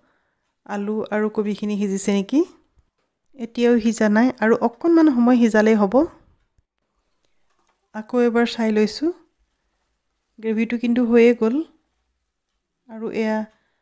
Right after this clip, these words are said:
পাচলিখিনিও সিজিলে। এতিয়া ইয়াতে দিম অকণমান গৰম মছলা। এইখিনি মোৰ হোমমেড গৰম মছলা হয়, গতিকে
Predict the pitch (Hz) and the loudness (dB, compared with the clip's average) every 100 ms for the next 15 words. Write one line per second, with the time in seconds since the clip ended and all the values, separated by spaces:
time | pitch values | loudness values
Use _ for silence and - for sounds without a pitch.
0 | _ - 202 220 226 226 226 214 214 208 | _ -16 -10 -6 -4 -2 0 0 -2 -2
1 | 196 247 - _ _ _ _ _ _ _ | 0 0 -4 _ _ _ _ _ _ _
2 | _ _ _ _ _ _ _ _ 220 240 | _ _ _ _ _ _ _ _ -8 -4
3 | - - 233 226 233 226 240 - 226 294 | -2 0 2 4 4 4 2 0 -4 0
4 | 302 254 262 247 208 208 214 208 - 214 | 4 4 4 4 4 4 2 0 0 0
5 | 311 - _ _ _ _ _ _ _ _ | -2 -4 _ _ _ _ _ _ _ _
6 | _ _ _ _ _ _ _ _ _ _ | _ _ _ _ _ _ _ _ _ _
7 | _ _ - 233 233 240 240 247 254 247 | _ _ -8 -8 -4 0 2 4 4 2
8 | - _ _ - 233 226 233 220 220 220 | -4 _ _ -8 -2 0 0 0 0 2
9 | 220 220 233 214 285 339 _ _ - 226 | 0 0 -2 0 0 -2 _ _ -16 -12
10 | 214 220 226 | -12 -8 -4